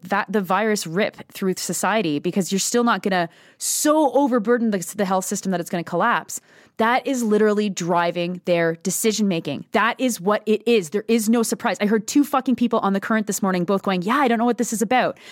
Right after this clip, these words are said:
Why the fuck are you asking them on the air then? <laughs> That is what it's about. And so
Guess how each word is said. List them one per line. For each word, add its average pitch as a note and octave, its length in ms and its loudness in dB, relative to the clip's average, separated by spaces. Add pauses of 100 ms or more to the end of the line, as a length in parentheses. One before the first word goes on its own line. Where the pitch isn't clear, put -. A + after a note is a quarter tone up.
(160)
Why C#4 220 6
the C#4+ 80 -4
fuck - 280 0
are C#4 40 0
you C4+ 140 2
asking C4 280 2
them C4 120 4
on A#3+ 120 4
the A#3+ 100 -2
air B3+ 160 4
then? F#3+ 200 2
<laughs> - 60 -18 (1200)
That D#4 360 4
is C4+ 160 -6
what C4 300 2
it's D4 160 0
about. C4+ 540 2
And B3+ 180 0
so D#4 300 2